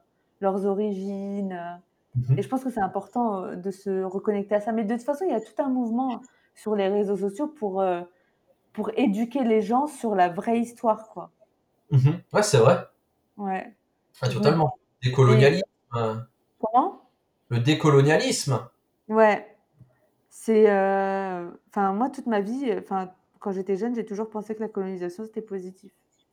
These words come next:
Speaker 1: C'est quand même, euh, fou. Euh, et du coup, euh, t'as, t'as, t'as pas fait d'études d'histoire, du coup ?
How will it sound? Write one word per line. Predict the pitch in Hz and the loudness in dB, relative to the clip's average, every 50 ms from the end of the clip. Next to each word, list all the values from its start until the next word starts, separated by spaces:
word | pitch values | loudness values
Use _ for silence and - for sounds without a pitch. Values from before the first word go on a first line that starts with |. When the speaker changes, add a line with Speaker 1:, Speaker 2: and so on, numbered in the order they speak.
| _ _ _ _ _ _ _ _ _ _ _ _ _ | _ _ _ _ _ _ _ _ _ _ _ _ _
Speaker 1:
C'est | _ _ | _ _
quand | 214 202 | -10 -8
même, | 196 196 196 196 190 | -8 -8 -8 -10 -10
euh, | 185 180 175 175 175 175 190 - 698 698 - _ _ _ _ _ _ _ _ _ | -10 -10 -10 -10 -10 -12 -14 -16 -18 -20 -20 _ _ _ _ _ _ _ _ _
fou. | _ - - - - 214 214 220 - _ _ _ _ - | _ -20 -20 -16 -14 -14 -14 -14 -18 _ _ _ _ -10
Euh, | 196 196 190 190 196 196 190 - | -8 -8 -6 -6 -6 -6 -4 -2
et | - 226 | -2 0
du | 190 202 226 | 0 -2 -6
coup, | - - 311 330 349 | -8 -6 -4 0 0
euh, | 294 233 208 202 196 196 190 190 196 196 202 202 _ _ _ _ _ _ _ _ _ _ _ _ _ _ _ _ _ _ _ _ _ _ _ _ _ _ _ _ _ _ _ _ | 2 2 2 0 -2 -4 -6 -10 -10 -12 -14 -18 _ _ _ _ _ _ _ _ _ _ _ _ _ _ _ _ _ _ _ _ _ _ _ _ _ _ _ _ _ _ _ _
t'as, | - 226 214 208 208 202 196 196 196 - - - - _ _ _ _ _ _ | 6 6 8 8 8 4 4 2 0 -4 -8 -10 -16 _ _ _ _ _ _
t'as, | - 220 214 185 | 0 0 0 0
t'as | 175 - 202 | -2 -6 -4
pas | 196 220 220 | -4 -4 -6
fait | 220 247 | -6 -8
d'études | 196 196 196 - 196 170 | -8 -8 -10 -12 -16 -16
d'histoire, | 170 185 175 175 _ 202 180 180 | -14 -16 -18 -12 _ -12 -10 -10
du | 175 175 175 | -12 -14 -16
coup ? | 175 _ 190 | -16 _ -20